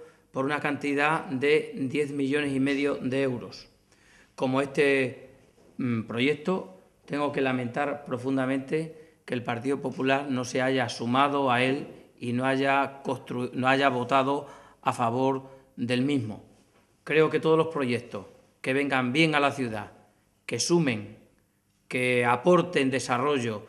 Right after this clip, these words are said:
que aporten economía y empleo, creo que los ciudadanos lo que quieren es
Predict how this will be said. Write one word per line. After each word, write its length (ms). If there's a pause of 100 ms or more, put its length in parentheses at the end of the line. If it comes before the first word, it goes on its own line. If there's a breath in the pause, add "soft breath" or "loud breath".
(140 loud breath)
que 80
aporten 460
economía 500
y 80
empleo, 500 (300 loud breath)
creo 600 (160)
que 120
los 280
ciudadanos 540
lo 140
que 140
quieren 320
es 180